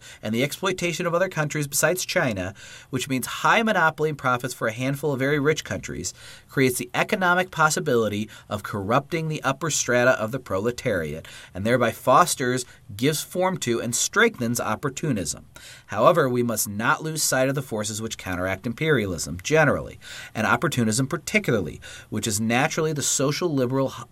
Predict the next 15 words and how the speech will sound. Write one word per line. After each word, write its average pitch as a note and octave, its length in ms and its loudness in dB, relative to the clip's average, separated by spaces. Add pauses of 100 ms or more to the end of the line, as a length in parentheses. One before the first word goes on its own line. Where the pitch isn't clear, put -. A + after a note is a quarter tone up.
(200)
Hobson A2+ 460 2
is - 280 -4
unable B2 340 2
to A#2 140 -10
perceive." E2 540 -4 (360)
So - 140 -2
again, A#2+ 320 2
this C#3+ 200 2
is D#3 140 0
where D#3 80 4
Lenin's C3+ 300 2
starting B2 260 -2
to A#2 80 -8
get - 100 -18
really, C3 800 2